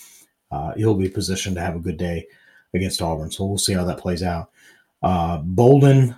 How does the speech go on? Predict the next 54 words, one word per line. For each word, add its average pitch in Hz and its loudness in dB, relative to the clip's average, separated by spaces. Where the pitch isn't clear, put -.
uh, 98 -2
he 113 -4
had 113 2
a 104 0
couple 117 2
of 101 -4
catches. 110 0
He 107 -2
played 104 -2
well. 101 0
Bond 104 -2
had 107 0
a 98 -2
good 101 -4
catch. 101 -4
He 104 -2
had 95 -2
a - -8
turnover. 101 -4
Law 98 0
had 101 -2
a, 92 -2
a 92 -8
turnover 98 -4
that 85 -4
was 87 -10
on 85 -10
special 104 -6
teams. 98 -4
Tyler 123 2
Harrell 135 2
looked 104 -4
better. 110 0
Uh, 85 -6
there 104 0
was 101 0
footage 170 8
of 120 4
him 120 4
earlier 120 6
in 107 -2
the 101 -2
season 104 -4
when 98 -6
he 104 -4
was 101 -8
really 107 -6
starting 95 -10
to 98 -12
get 92 -10
back 98 -10
to, 90 -12
to 101 -10
practice. 101 -10